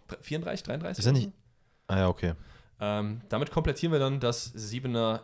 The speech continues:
Speaker 1: Innenverteidiger-Squad. Damit haben wir auf jeden Fall, glaub ich, eine ganz gute <clears throat> Basis für die Verteidigung geschaffen. Ja, dann kommen wir zum Herzstück. Linke Schiene, rechte Schiene.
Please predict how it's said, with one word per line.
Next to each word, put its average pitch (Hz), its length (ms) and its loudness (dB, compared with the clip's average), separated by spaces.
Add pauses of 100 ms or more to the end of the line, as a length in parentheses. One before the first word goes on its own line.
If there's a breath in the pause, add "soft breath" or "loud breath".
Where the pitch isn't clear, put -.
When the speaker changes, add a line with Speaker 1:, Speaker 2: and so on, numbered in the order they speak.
Speaker 1:
Innenverteidiger-Squad. - 1040 -6 (120)
Damit 160 220 0
haben 226 100 0
wir 220 80 4
auf 190 140 0
jeden 208 140 -2
Fall, 175 100 -2
glaub 151 160 2
ich, - 80 -6
eine 143 100 -6
ganz 139 240 -4
gute 127 380 -2
<clears throat> 110 60 -10
Basis 117 560 -2 (100)
für - 140 -14
die 101 80 -12
Verteidigung 98 400 -8
geschaffen. - 400 -12 (1400 soft breath)
Ja, - 260 -8 (400)
dann 110 160 0
kommen 117 160 0
wir 113 40 0
zum 117 140 -2
Herzstück. - 460 -6 (640)
Linke 123 180 -6
Schiene, 131 380 -4 (480)
rechte 104 220 -6
Schiene. 113 260 -14